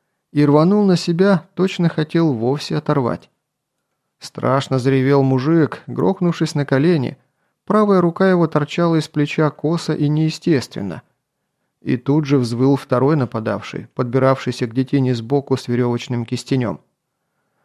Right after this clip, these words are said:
Дубинка, должно быть, по нелепой случайности врезалась ему в лицо, прошив гвоздями щеку.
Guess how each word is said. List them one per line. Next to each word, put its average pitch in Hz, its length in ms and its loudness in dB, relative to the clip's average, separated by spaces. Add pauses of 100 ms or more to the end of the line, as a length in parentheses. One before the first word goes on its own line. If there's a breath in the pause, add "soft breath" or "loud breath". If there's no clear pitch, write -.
(200)
Дубинка, 139 580 0
должно 135 380 0
быть, 185 280 -2
по - 100 -4
нелепой 185 460 2
случайности 156 840 -2
врезалась 143 540 0
ему 147 200 0
в 135 60 -4
лицо, 147 500 0 (220)
прошив 147 400 0
гвоздями 156 560 2
щеку. - 540 -4